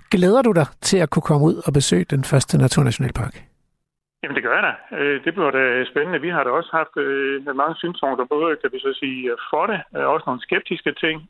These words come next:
Speaker 2: i forhold, øh, til det. Og noget af det, vi har nævnt i, øh, debatprogrammet, øh, her.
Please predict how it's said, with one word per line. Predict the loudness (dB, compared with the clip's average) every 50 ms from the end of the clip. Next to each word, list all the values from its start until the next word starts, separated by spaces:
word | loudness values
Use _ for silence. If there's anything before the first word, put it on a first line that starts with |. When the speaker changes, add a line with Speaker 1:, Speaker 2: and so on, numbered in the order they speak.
| -14 -6
Speaker 2:
i | -4 -2
forhold, | -2 -2 -2 -2 -4 -4 -4 -8 -8 -8
øh, | -8 -6 -4 -2
til | -2 -2 -2
det. | -4 -8 -8 -10
Og | -4
noget | -2 -2 0
af | -2
det, | -4 -6
vi | -6 -4 -4
har | -4 -4 -2
nævnt | -6 -8 -8 -8 -10
i, | -8 -6 -6
øh, | -4 -4
debatprogrammet, | -6 -4 -4 -4 -6 _ -8 -8 -2 -2 -2 -2 -2 -8 -8 -6 -4 -4
øh, | -4 -2 -2
her. | -2 -2